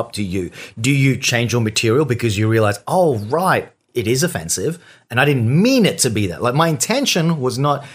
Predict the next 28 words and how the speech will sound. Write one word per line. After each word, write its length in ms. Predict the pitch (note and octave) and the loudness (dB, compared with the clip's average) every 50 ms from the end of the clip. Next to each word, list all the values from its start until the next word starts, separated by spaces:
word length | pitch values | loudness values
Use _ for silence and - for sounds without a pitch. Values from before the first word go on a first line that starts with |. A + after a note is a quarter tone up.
| - - _ _ - - D3+ | -20 -20 _ _ -6 0 2
to 580 | D3+ C#3 C3+ C3+ C3 B2+ B2+ B2+ B2+ B2 A#2+ B2 A#2 | 2 4 4 4 4 4 4 2 2 0 -4 -6 -4
be 180 | A2+ C3 A#2+ | -2 0 0
offensive 460 | A#2+ A#2 - C#3+ C3 B2 - - G#2+ F#2 | 0 0 0 -2 0 0 0 -2 0 0
with 160 | G2 G2 F#2 | 0 0 0
it," 140 | A2 C#3+ - - - _ _ _ _ _ | 0 -2 -2 -4 -10 _ _ _ _ _
in 120 | - A#2 C3 | -4 0 2
which 240 | G3 C#4 C#4+ - | 2 2 2 2
case, 240 | - D3 B2+ C#3 C3+ - - - | 2 4 4 4 2 -2 -6 -4
you 140 | D3+ D#3+ | -4 -2
need 200 | D3 A2+ G#2 G#2+ | 0 0 -2 -4
to 80 | - C#3+ - - | -6 -8 -2 -2
change 240 | B3 C4+ A#3 C3+ G2 F2+ | 0 0 2 0 0 -2
it. 60 | D2 - _ _ _ - - - - _ | -4 -8 _ _ _ -20 -20 -20 -20 _
On 100 | - C#3 | -2 0
the 120 | D3+ F#3 B3 D4 | 4 4 4 4
other 120 | C#4+ A#3+ | 4 4
hand, 180 | G#3 F#3 D#3+ D3 | 4 2 2 0
if 180 | D#3+ D3+ C#3 | -2 -2 2
your 200 | D#3+ G3 G3+ G3+ G3 - F#3+ | 2 2 2 2 2 2 2
point 180 | F#3 F3 E3+ | 2 2 4
was, 200 | D#3+ D#3 D3 - | 4 2 2 2
"Well, 140 | D3 E3 E3 E3+ F#3 | 2 2 4 4 4
no, 80 | F3 D#3 | 4 4
it 80 | D3 | 4
is 140 | E3 F3+ D#3+ | 4 2 2
meant 180 | E3 E3+ E3 - - | 2 0 2 0 0
to 20 | |
be 240 | C3+ - D3+ D3+ D3 | 0 2 2 0 2